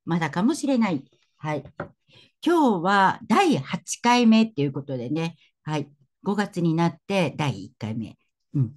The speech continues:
トータル第八回目っていうことで、すごい人をお呼びしております。日本人なんだけれども、えー、イタリア、ね、在イタリアに三十二年という方ね、あの、お呼びしてるんですけれども、その前に、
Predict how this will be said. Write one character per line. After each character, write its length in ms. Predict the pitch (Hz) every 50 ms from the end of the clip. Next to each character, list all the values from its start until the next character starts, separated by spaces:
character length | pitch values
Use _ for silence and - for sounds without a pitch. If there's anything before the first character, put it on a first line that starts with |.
| -
ト 160 | - 170 131
ー 40 | 113
タ 140 | 113 - 113
ル 120 | 113 92 -
第 180 | 160 170 135
八 300 | 120 - - - - -
回 180 | - 180 175 170
目 140 | 165 165 160
っ 80 | 147
て 100 | - -
い 40 | 117
う 40 | 120
こ 100 | - 131
と 140 | - 165 180
で、 220 | 156 156 143 - - - - _ _
す 160 | - - 165
ご 160 | 185 254 294
い 20 | 247
人 320 | - - - 175 160 147
を 40 | 135
お 40 | 127 143
呼 120 | 147 151
び 140 | 131 135 135
し 80 | -
て 100 | - 143 135 139 139 -
お 60 | - 139
り 120 | 139 135
ま 140 | 120 131 131
す。 160 | - - _ _ _ _ _ _ - -
日 80 | 262
本 240 | 339 349 381 349 330
人 240 | 220 226 330 302 311
な 120 | 302 311
ん 80 | 302 302
だ 120 | 285 330
け 100 | 320 370
れ 80 | 381 370
ど 140 | 247 285 294
も、 260 | 330 330 254 - - _ _ _ _ _ _ _ -
え 60 | -
ー、 220 | 127 120 113 110 -
イ 80 | - 139
タ 120 | - 156
リ 140 | 165 180 170
ア、 280 | 151 143 147 143 143 - _ _ _ _ _ _ _ _ _ _ _ _ _ _ _ -
ね、 240 | 135 165 175 139 139
在 240 | 110 - 190 214 185
イ 240 | 156 - 151 143 -
タ 140 | 156 151
リ 160 | 143 147 143 139
ア 100 | 135 131
に 300 | 135 131 117 120 113 -
三 260 | - - 220 262 269
十 160 | - 165 131
二 160 | 127 135 139
年 180 | 135 139 135 127
と 100 | 135 -
い 20 |
う 40 | 120
方 240 | - - - 117 113
ね、 200 | 143 143 147 - _ _ _ - - - - _ -
あ 40 |
の、 140 | 110 110 113
お 20 | 147
呼 160 | 147 147 131
び 100 | 131 131
し 60 | -
て 100 | - 143
る 140 | 135 131 113
ん 40 | 110
で 120 | 113 113
す 80 | - -
け 80 | 127
れ 100 | 113 120
ど 100 | 131 147
も、 200 | 202 220 156 - -
そ 140 | - - 156
の 140 | 147 143 131
前 260 | 131 123 - - -
に、 240 | 226 269 - -